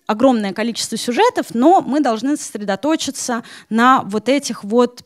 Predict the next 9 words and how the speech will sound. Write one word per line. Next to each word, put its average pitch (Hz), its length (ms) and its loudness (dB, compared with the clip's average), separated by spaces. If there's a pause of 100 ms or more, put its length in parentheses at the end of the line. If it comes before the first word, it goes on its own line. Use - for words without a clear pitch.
пролётах 233 680 0
этой 175 220 -10
триумфальной 202 720 0
арки 440 320 2
замечательной, 269 800 -4 (260)
потому 226 340 0
что 196 400 -4 (320)
на 214 380 4
колоннах 381 880 0